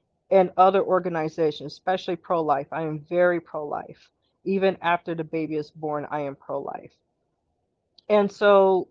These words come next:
I got all these endorsements, started working with the community, started going to different areas. Of course, I did not win. But during this time period, even before I ran for Congress,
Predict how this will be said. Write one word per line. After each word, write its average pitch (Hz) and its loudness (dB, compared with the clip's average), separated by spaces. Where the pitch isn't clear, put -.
I 190 0
got 185 0
all 233 4
these 262 -4
endorsements, 170 -4
started 196 0
working 196 -4
with 196 -8
the 196 -8
community, 156 -8
started 175 -2
going 196 0
to 202 -10
different 180 -6
areas. 156 -4
Of 180 -14
course, 180 -2
I 165 -2
did 156 -8
not 143 -8
win. 123 -12
But 190 -2
during 254 2
this 269 -6
time 294 -4
period, 170 -2
even 208 -6
before 202 0
I 180 -4
ran 170 -6
for - -20
Congress, 226 -2